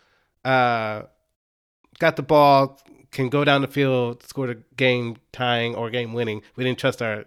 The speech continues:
field goal kicker, so may have gone for two there. Probably would have gone for two. Uh, anyways, uh, that was the drive to see something. If they didn't get anything that drive, you knew it was gonna be over 'cause we're not gonna have any timeouts. It's gonna be under the two-minute warning.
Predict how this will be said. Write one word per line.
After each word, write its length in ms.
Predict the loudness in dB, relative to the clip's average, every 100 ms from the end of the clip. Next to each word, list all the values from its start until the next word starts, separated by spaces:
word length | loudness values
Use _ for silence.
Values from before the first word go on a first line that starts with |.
| _
field 180 | -8 -6
goal 120 | -8
kicker, 380 | -10 -10 -12 -14 _ _ _
so 240 | -8 -6
may 180 | -4 -4
have 80 | -2
gone 200 | -4 -6
for 100 | -8
two 180 | -10 -6
there. 220 | -6 -8 -12 _ _ _
Probably 220 | 2 4 4
would 120 | 4
have 60 | 2
gone 140 | 0
for 80 | -2
two. 240 | -6 -8 -10 _ _ _ -2
Uh, 460 | 0 0 -2 -6 0
anyways, 480 | 4 6 4 2 -6 _ _ _ 2
uh, 400 | 2 4 0 -4 -12 _ _ _ _
that 280 | 2 2 4
was 120 | 2
the 120 | 2
drive 480 | 2 4 4 0 -4
to 100 | -6
see 200 | -4 -4
something. 440 | -4 -8 -12 -16 -14
If 80 | -2
they 100 | 2
didn't 180 | 4 4
get 100 | 2
anything 260 | 2 2 2
that 140 | 2
drive, 240 | 2 0 0
you 80 | -2
knew 140 | -4
it 40 |
was 80 | -6
gonna 160 | -6 -6
be 120 | -6
over 180 | -6 -8
'cause 160 | -12
we're 80 | -10
not 100 | -8
gonna 120 | -6
have 80 | -6
any 60 | -6
timeouts. 280 | -8 -8 -10
It's 100 | -12
gonna 140 | -12
be 120 | -10
under 140 | -10 -12
the 100 | -14
two-minute 380 | -14 -14 -14 -14
warning. 220 | -16